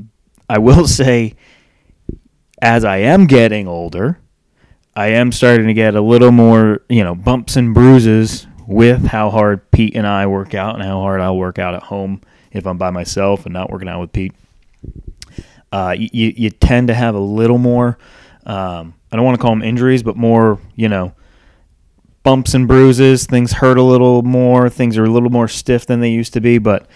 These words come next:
I'll tell you, I feel good. I'm gonna continue down this path. I encourage you to do that same thing.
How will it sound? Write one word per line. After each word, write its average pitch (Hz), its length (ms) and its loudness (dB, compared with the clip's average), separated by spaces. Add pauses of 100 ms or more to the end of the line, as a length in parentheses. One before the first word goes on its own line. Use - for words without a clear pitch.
(420)
I'll 104 140 -2
tell 120 220 0
you, 139 220 0 (540)
I 101 120 -8
feel 117 360 2
good. 117 440 2 (120)
I'm 104 120 -10
gonna 101 180 -6
continue 117 480 -8
down 110 280 -4
this 107 160 -6
path. 101 480 -10
I 98 60 -12
encourage 95 560 -10
you 143 320 2
to 139 140 -6
do 127 160 -2
that 123 280 -2
same 123 300 -6
thing. 123 440 -6